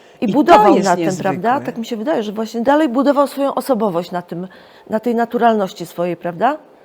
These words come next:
Speaker 2: Tak, on potrafił powiedzieć jednym z dyrektorów teatru, że mu się przedstawienie nie podobało i jest panu oszustem, powiedział. No, ja bym nie potrafiła czegoś takiego powiedzieć, ale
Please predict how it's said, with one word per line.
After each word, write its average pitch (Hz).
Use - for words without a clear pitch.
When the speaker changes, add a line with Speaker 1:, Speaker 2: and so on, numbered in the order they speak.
Speaker 2:
Tak, 214
on 233
potrafił 320
powiedzieć 294
jednym 262
z 226
dyrektorów 233
teatru, 220
że 196
mu 202
się 208
przedstawienie 196
nie 165
podobało 160
i 277
jest 285
panu 370
oszustem, 175
powiedział. 151
No, 185
ja 196
bym 220
nie 254
potrafiła 240
czegoś 175
takiego 175
powiedzieć, 170
ale 214